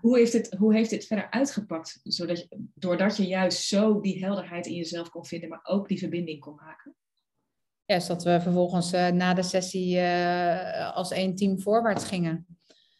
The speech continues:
Speaker 2: Eh, en niet dat daarna geen frustratie meer was.
Speaker 1: Nee.
Speaker 2: Nee, dat, dat, weet je, het was best wel een pittig, eh, project, dus dat gebeurde wel. Ehm, maar ik heb wel aangegeven, jongens, weet je, als er shit is, ga met elkaar praten. Ga niet lopen kiften.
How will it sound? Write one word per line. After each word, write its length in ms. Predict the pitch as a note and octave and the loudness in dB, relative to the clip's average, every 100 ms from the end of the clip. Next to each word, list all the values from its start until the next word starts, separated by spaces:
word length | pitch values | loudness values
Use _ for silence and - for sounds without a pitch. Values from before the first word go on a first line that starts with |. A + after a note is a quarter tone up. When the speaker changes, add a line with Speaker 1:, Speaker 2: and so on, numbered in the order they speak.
| _ | _
Speaker 2:
Eh, 240 | - F3 - | -2 2 4
en 80 | F#3+ | 6
niet 120 | F#3+ | 6
dat 140 | F#3+ | 4
daarna 420 | F#3 F3 F3+ F3+ | 4 4 4 4
geen 280 | F3 F3+ E3+ | 2 0 -2
frustratie 580 | F3 F3 - G3 A3 F#3+ | -2 -6 0 0 0 -2
meer 160 | F3 E3 | -2 4
was. 180 | F3+ A3 | 6 8
Speaker 1:
Nee. 40 | |
Speaker 2:
Nee, 220 | G#3+ - - | 6 2 -12
dat, 160 | E3+ E3 | -8 -6
dat, 160 | E3+ | -4
weet 140 | E3 E3 | -2 2
je, 80 | F#3 | 2
het 160 | F3+ | 2
was 140 | F3 E3+ | 0 0
best 160 | E3+ | 0
wel 100 | F3+ | 0
een 60 | F3 | -2
pittig, 360 | F3 F3 E3+ F3+ | -4 -6 -6 0
eh, 260 | E3 E3 | 0 -2
project, 360 | - F3 E3+ F3 | -2 2 2 2
dus 120 | D#3+ | -6
dat 140 | E3 | -8
gebeurde 400 | - F3 G3+ F3+ | -6 0 2 2
wel. 460 | D#3 D3+ G3 D4 - _ _ _ _ _ _ | 0 0 -2 -4 -8 _ _ _ _ _ _
Ehm, 600 | - F3 E3 D#3+ E3+ E3 - E3+ | -6 -2 0 0 0 -2 -4 -6
maar 600 | F#3+ E3+ E3+ E3+ E3+ - | 0 2 2 0 -6 -10
ik 140 | - F#3+ | -6 0
heb 120 | E3+ | 4
wel 140 | F#3 | 4
aangegeven, 580 | F#3+ F3 - F3 E3 F3 | 4 2 2 0 2 2
jongens, 320 | F#3 F#3+ F3+ | 2 0 -2
weet 140 | F3 F3 | -4 -4
je, 60 | |
als 120 | F3+ | -4
er 60 | F3 | -4
shit 280 | - G#3+ G#3+ | -2 -2 2
is, 280 | F3+ G#3+ G#3+ | 0 0 -4
ga 280 | F3 - F#3 | -8 -4 0
met 180 | F3+ F3 | 0 -2
elkaar 260 | F3 E3 | -2 -2
praten. 600 | F#3+ F#3+ G3+ F#3+ E3+ E3+ F#3 | 0 0 0 0 0 0 0
Ga 140 | F3+ | -2
niet 200 | F#3 F3+ | 2 4
lopen 300 | F3+ F3+ - | 2 0 -2
kiften. 680 | A#3 A3+ - - F#3 D4+ - | 2 2 0 -6 -2 -2 -4